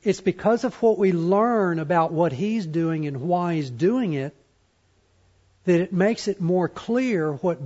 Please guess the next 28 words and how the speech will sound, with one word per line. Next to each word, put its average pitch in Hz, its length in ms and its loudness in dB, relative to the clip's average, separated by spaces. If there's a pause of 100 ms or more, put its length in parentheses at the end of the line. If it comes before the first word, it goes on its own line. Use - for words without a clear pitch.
Boaz 156 680 -2
is 139 160 -10
doing 147 520 -6
and 156 260 -6
why 175 260 -4
he's 214 320 -8
doing 131 400 -10
it. 110 100 -16 (1080)
Uh, 170 120 -8
probably 190 580 2
the 151 100 0
biggest 185 640 -2
foils 143 600 -4
in 135 60 -8
the 131 100 -8
whole 135 200 -4
Bible, 147 440 -2
and 135 140 -6
this, 151 160 -8
these 160 320 -4
are 147 60 -6
both 135 380 -4
round 143 320 -6
characters, 123 520 -10 (1200)
is 147 200 -4
David 143 420 0
and 123 200 -8
Saul. 147 500 -4